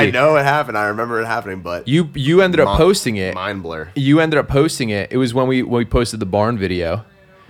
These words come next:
Speaker 2: We're digging deep now.
Speaker 1: Barn video.
Speaker 2: But
Speaker 1: Oh, okay. Yeah, yeah, yeah.
Speaker 2: And I remember Matt, like, kind of gave me, like, a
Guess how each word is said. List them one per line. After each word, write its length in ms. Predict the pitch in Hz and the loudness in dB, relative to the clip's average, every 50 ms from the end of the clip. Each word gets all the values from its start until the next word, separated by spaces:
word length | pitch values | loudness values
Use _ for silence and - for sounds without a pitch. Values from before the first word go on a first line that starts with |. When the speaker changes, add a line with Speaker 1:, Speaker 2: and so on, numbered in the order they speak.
| - - - | -20 -8 2
Speaker 2:
We're 140 | 123 147 165 | 2 4 6
digging 320 | 143 180 151 120 117 110 | 6 4 4 4 0 0
deep 280 | 101 127 123 113 - - | 0 0 0 0 -2 -4
now. 280 | 101 92 90 87 85 | -4 -4 -4 -4 -6
Speaker 1:
Barn 280 | 82 78 85 87 90 87 | -8 -10 -12 -12 -14 -14
video. 300 | 85 82 76 - 139 127 - - | -16 -16 -18 -18 -18 -14 -2 2
Speaker 2:
But 260 | - 139 127 127 117 | 4 6 6 6 4
Speaker 1:
Oh, 20 | 175 | 0
okay. 240 | 143 151 139 139 147 | -2 -4 -4 -4 -4
Yeah, 120 | 156 147 | -6 -6
yeah, 160 | 143 143 143 | -6 -6 -6
yeah. 140 | 143 127 95 - _ _ | -6 -8 -10 -12 _ _
Speaker 2:
And 220 | 147 143 139 - 143 | 2 2 2 2 2
I 100 | 139 139 | 4 6
remember 500 | 139 139 135 127 131 135 147 139 127 107 | 6 6 4 4 4 4 4 4 2 2
Matt, 420 | 104 104 107 117 123 120 107 - | 2 0 0 2 2 0 0 0
like, 220 | 107 107 98 95 - | 0 0 0 -2 -4
kind 220 | - 123 123 120 | -4 -4 -2 -2
of 100 | 117 104 | -4 -4
gave 200 | 104 117 110 110 | -4 -2 -2 -2
me, 120 | 107 107 104 | -2 -2 -2
like, 120 | 98 87 | -4 -4
a 120 | 78 73 | -6 -10